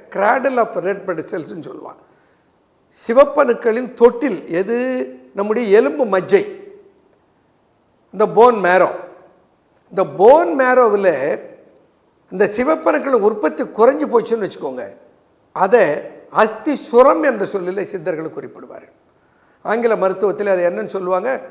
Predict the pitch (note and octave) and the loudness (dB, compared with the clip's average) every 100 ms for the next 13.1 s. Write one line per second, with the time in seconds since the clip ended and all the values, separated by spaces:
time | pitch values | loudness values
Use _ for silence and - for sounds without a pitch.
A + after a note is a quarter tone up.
0 | - _ _ _ - C#3+ A#3+ - D4+ C#4 | -20 _ _ _ -12 -2 -2 2 4 4
1 | C4+ A#3 F3 G3 A3+ B3 G#3+ - E3+ E3+ | 2 -4 0 0 0 0 0 0 0 0
2 | E3 F3+ D3 F3+ D#3 B2 A#2 G2+ - _ | -2 -8 -10 -12 -16 -16 -18 -20 -20 _
3 | _ _ _ _ _ D3+ G3 A3 C#4+ A#3 | _ _ _ _ _ -4 -4 -2 -2 -2
4 | A#3 B3+ - A#3 A#3+ E3+ - - G3+ C4+ | -2 -4 -4 -6 -6 -8 -10 -6 -6 -4
5 | C4 B3+ A#3+ A#3+ A#3+ - B3+ B3+ - - | -4 -4 -6 -6 -6 -8 -8 -10 -14 -20
6 | _ _ _ _ - - C#4+ D4+ D4+ B3 | _ _ _ _ -8 0 2 4 2 2
7 | B3 A#3 G#3 G#3 B3+ B3+ G3 F3 D#3+ C3+ | 0 0 -2 0 -2 -2 -4 -4 -4 -12
8 | C#3 - _ _ _ _ - D#3+ C#3 A3+ | -14 -18 _ _ _ _ -6 -4 -2 -4
9 | - - - C#4 B3+ G3+ G#3+ - C4 A#3+ | 0 2 2 0 0 0 -2 -2 2 2
10 | G#3 A3 A3+ A#3 G3 - D#3+ E3 D3+ A#3+ | 2 0 2 -2 -2 -6 -8 -8 -4 -2
11 | C4+ - - _ _ D#3+ F#3 A3 - A3+ | -2 -4 -20 _ _ -4 -2 -2 -4 -4
12 | C#4+ D4 A3 D#3+ - F3+ A#3+ A#3 C#3 C#3+ | 0 0 0 -2 -4 -4 2 2 2 -8
13 | - | -14